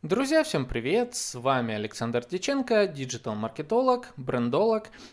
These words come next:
и это мой подкаст «Маркетинг и реальность». А, друзья, сегодня мы с вами проговорим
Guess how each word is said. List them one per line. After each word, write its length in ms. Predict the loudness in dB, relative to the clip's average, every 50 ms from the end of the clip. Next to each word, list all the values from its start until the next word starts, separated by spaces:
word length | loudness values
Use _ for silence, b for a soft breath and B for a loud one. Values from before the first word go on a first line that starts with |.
| B B -6
и 60 | -4
это 180 | -2 -2 0 0
мой 160 | -2 -2 -2
подкаст 560 | -4 -4 0 2 4 4 6 4 2 -4 -8
«Маркетинг 720 | -8 -6 -2 -2 -2 -2 -2 -6 -12 -12 -10 -10 -10 -8 -8
и 20 |
реальность». 380 | -8 -8 -8 -10 -12 -18 -20 B B B B B B B -8
А, 200 | -4 -2 -2 0
друзья, 360 | 0 0 0 2 0 0 0
сегодня 1000 | -2 -6 -6 -4 -4 -4 -2 -2 0 0 2 2 2 2 2 4 4 4 6 4
мы 300 | 4 4 2 0 0 -2
с 120 | -2 -4 0
вами 280 | 2 2 4 4 2
проговорим 1040 | 0 0 2 2 2 2 2 0 0 0 2 2 2 2 2 2 2 2 0 -2 -6